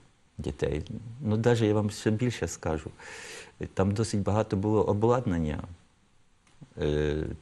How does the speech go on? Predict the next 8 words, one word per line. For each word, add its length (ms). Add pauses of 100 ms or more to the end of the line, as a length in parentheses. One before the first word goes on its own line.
ну, 140
яке 260
не 260
задіяне 680 (760)
на 100
самій 280
Чорнобильській 640
станції. 640